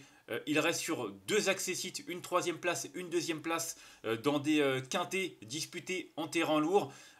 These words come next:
Euh, il aime ce parcours. L'année dernière, à quasiment, euh, jour pour jour, il avait terminé deuxième d'un handicap, euh, sur ce tracé mille huit cents mètres à Compiègne. Franchement, euh, il n'y a rien à ajouter. Il a le numéro six dans le stade de départ. Je ne sais pas si ça fait une grande différence. Je ne sais pas comment,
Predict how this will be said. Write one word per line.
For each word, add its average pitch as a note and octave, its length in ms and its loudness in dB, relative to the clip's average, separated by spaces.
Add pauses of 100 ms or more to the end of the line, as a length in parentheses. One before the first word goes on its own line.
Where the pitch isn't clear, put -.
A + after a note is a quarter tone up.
Euh, A2+ 460 -2 (240)
il C#3+ 140 2
aime F3 140 4
ce - 120 -2
parcours. G#3 540 2 (120)
L'année C#3+ 240 4
dernière, D#3+ 480 0 (200)
à A#2 140 0
quasiment, D3+ 540 2
euh, B2+ 300 0 (340)
jour C#3 260 -2
pour D#3+ 180 -2
jour, F3 260 2
il B2+ 140 2
avait C#3+ 140 4
terminé D#3 280 2
deuxième D#3+ 460 2
d'un D3 100 4
handicap, D#3 500 0 (240)
euh, A2 100 0
sur F3+ 200 0
ce F#3 100 0
tracé E3 400 2
mille D#3 200 -4
huit D3+ 80 -4
cents D#3 160 -2
mètres D#3+ 220 -4
à C3 60 2
Compiègne. D3 520 -2 (540)
Franchement, F3 540 2 (240)
euh, A#2+ 600 0
il A#2 40 -6
n'y B2+ 80 0
a - 20 2
rien D#3 200 2
à - 20 4
ajouter. E3 300 2
Il D#3+ 80 6
a - 20 8
le D3+ 60 6
numéro D3+ 260 0
six C3+ 140 -4
dans D#3 80 2
le D3+ 80 2
stade C#3+ 180 0
de C#3+ 60 -4
départ. D3+ 260 2
Je - 60 0
ne - 20 -2
sais D3 80 -2
pas E3+ 100 2
si F3 140 -4
ça D3 140 2
fait C3 100 -4
une C#3 80 -2
grande C#3 180 -4
différence. C#3+ 400 0
Je C3+ 60 -4
ne C3 60 -6
sais C#3 100 -4
pas D3+ 120 2
comment, D#3 360 -2